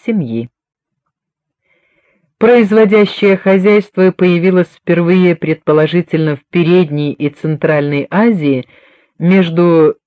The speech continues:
Средиземным морем и иранским Хорасаном. Отток избыточного населения проходил через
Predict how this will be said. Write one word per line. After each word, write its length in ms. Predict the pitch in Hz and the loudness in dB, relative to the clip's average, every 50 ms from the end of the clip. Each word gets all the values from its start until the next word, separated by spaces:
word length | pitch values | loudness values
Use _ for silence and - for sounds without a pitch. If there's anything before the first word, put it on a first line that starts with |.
| _ - | _ -20
Средиземным 960 | - _ - 190 185 202 180 170 196 196 180 165 175 170 160 160 160 165 165 | -16 _ -4 -2 0 0 0 0 0 -2 -2 0 0 0 0 0 0 0 0
морем 480 | 170 175 190 233 285 285 233 180 160 147 | 0 0 2 2 2 2 2 0 0 -2
и 340 | - - 165 180 - - 170 | -4 -2 -2 -2 0 0 0
иранским 640 | 175 190 202 208 208 196 - - - 202 190 185 - | 0 2 0 0 -2 -4 -6 -6 -4 -2 -2 -2 -2
Хорасаном. 920 | - - - 202 202 214 208 - - 185 156 131 123 120 107 104 92 - _ _ _ _ _ _ _ _ _ _ _ _ _ _ _ _ _ _ _ _ _ _ _ _ | -4 -4 -2 0 0 0 -2 -4 -4 -4 -4 -2 -4 -6 -8 -10 -12 -16 _ _ _ _ _ _ _ _ _ _ _ _ _ _ _ _ _ _ _ _ _ _ _ _
Отток 600 | - 202 220 214 _ _ - 226 185 160 - - 196 | -2 -2 -2 -4 _ _ 2 2 2 2 2 0 -2
избыточного 800 | 185 190 175 180 175 180 196 190 202 190 - - 196 196 190 202 | 0 0 0 0 0 0 0 0 0 -4 -4 -2 -2 0 0 2
населения 720 | 202 214 202 - - 262 294 349 370 320 220 175 160 156 | 0 0 -2 -2 -2 0 2 2 2 2 2 2 2 0
проходил 640 | - 185 190 - - 220 214 208 262 302 330 320 320 | 0 -2 -2 -2 0 -2 0 0 2 2 0 0 -2
через 340 | - - 254 254 247 247 | -2 -2 0 0 0 0